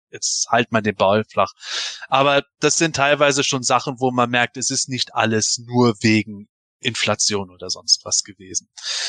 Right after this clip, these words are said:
Ähm, zugleich aber muss man natürlich auch sagen, je mehr, je mehr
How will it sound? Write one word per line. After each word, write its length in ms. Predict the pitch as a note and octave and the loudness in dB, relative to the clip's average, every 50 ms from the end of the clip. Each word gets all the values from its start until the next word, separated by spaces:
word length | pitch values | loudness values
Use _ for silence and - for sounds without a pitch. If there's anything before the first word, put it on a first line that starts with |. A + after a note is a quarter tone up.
| - - - - - - _ | -6 -8 -10 -10 -14 -8 _
Ähm, 400 | - D3 D3 D3 D3 D3 D3 D3 - _ | 0 0 2 2 2 0 -2 -6 -10 _
zugleich 720 | - - - D#3+ - - D3 C3+ C3+ D#3+ G3+ - - - - | -6 -2 -2 -2 0 0 2 2 4 4 2 2 0 -2 0
aber 440 | D3 D3 D3+ D3+ D#3+ D3+ D3+ D3+ - _ _ _ _ _ _ _ _ _ _ _ _ _ _ _ _ | 0 2 4 4 4 4 2 2 0 _ _ _ _ _ _ _ _ _ _ _ _ _ _ _ _
muss 300 | - A2+ C3 D#3+ E3 - | -2 2 2 2 2 2
man 160 | D#3+ D3+ C#3+ C#3 | 2 2 2 2
natürlich 420 | C#3 - - D3+ D3 C#3+ C3 B2+ | 0 0 0 0 2 2 2 2
auch 120 | B2+ B2 | 0 0
sagen, 440 | - - - B2+ C3 D3 D3+ C#3+ C#3 B2 | 0 0 0 2 2 0 0 -2 -6 -4
je 200 | B2+ C3+ C3 B2+ | 0 0 0 0
mehr, 320 | C3 C3+ D3 E3 F#3+ - - _ _ | 0 0 0 0 0 -2 -4 _ _
je 200 | - C#3+ C3 C#3 | -4 -2 -2 -2
mehr 320 | C#3+ C#3 D3 D#3 E3+ F3 | 0 -2 0 0 0 0